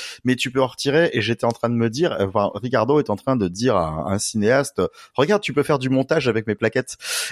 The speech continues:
Et, euh, enfin, voilà, ça m'a fait surtout penser à ça. Et ensuite, on les voit qui les portent, euh, les uns avec les autres, et enfin, ça, c'est, c'est absolument sublime. Et c'est ça ce qui est fou avec, euh, ces plaquettes, c'est que, ben, il peut choisir de les monter différemment pour raconter autre chose, parce que certaines d'entre elles sont connexes.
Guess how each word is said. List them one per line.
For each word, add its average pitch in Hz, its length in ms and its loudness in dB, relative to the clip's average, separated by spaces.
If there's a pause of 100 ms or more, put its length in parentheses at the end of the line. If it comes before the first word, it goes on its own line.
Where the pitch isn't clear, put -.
(140)
Et, 113 160 6
euh, 98 160 6
enfin, 95 140 2
voilà, 85 220 0
ça - 180 -4
m'a 92 120 2
fait 139 140 0
surtout 120 240 -2
penser 117 240 0
à 104 40 2
ça. 101 200 0
Et 80 60 -4
ensuite, 90 240 -6
on 95 60 -2
les 85 120 -2
voit 92 220 2
qui - 180 -10
les 80 100 -4
portent, 107 540 0
euh, 82 360 -2
les 87 220 0
uns 110 100 2
avec 90 220 -2
les 87 200 -2
autres, 120 280 0
et 85 100 -4
enfin, 82 120 -4
ça, 95 120 -2
c'est, - 360 -6
c'est - 120 -6
absolument 101 440 -2
sublime. 139 340 -2
Et 117 80 -4
c'est 127 120 -6
ça 151 160 0 (280)
ce - 200 -10
qui 101 120 -4
est 95 180 -2
fou - 240 -2
avec, 90 260 0
euh, 78 100 -4 (340)
ces - 160 -2
plaquettes, 104 400 2
c'est - 160 -4
que, 143 160 2
ben, 95 380 0
il 104 80 -12
peut 156 100 0
choisir 123 360 0
de 123 60 0
les 101 100 2
monter 98 240 0
différemment 107 440 0
pour 123 140 -2
raconter 92 320 -2
autre 95 140 -2
chose, 156 200 0
parce - 140 -6
que 139 100 0
certaines 135 540 0
d'entre 104 220 -2
elles 143 100 -2
sont 113 160 -4
connexes. - 520 -4